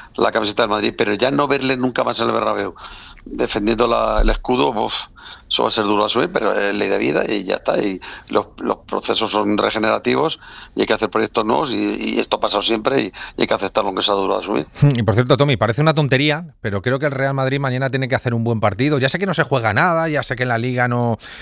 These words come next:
Speaker 2: pero creo que tiene, después de la temporada que le ha dado a, a, a su, a su afición, tiene que hacer un buen partido en forma de, de despedida y dejar buen sabor de boca de cara al, al Mundial de Clubes, ¿eh? Que parece una chorrada, pero yo creo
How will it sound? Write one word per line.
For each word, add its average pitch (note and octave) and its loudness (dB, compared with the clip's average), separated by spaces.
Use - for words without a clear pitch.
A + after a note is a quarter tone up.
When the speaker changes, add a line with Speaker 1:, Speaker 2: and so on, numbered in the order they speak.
Speaker 2:
pero A#2+ 6
creo F#3+ 4
que G3+ 0
tiene, E3 0
después A#2+ -4
de G3+ 0
la G3 2
temporada E3 4
que D3 -2
le D3+ 2
ha C#3+ 2
dado C#3 2
a, - -2
a, A#2+ -4
a A#2 -2
su, A2+ -2
a A2 0
su A2+ -2
afición, C#3+ 0
tiene E3+ 0
que F#3 0
hacer E3+ 2
un D#3 2
buen D3 4
partido C3 2
en A2 -4
forma D3+ 2
de, D3 2
de B2+ 2
despedida D3 2
y C3+ -4
dejar D3+ 0
buen F3 -2
sabor D#3 0
de D3 0
boca D#3+ 0
de A#2+ 0
cara D3 4
al, A#2 -2
al A2 -4
Mundial A2 0
de C3+ 0
Clubes, G2 -4
¿eh? - -4
Que - -6
parece D3 2
una F#3+ 2
chorrada, F3+ 2
pero C#3 2
yo C#3+ 2
creo F3+ 2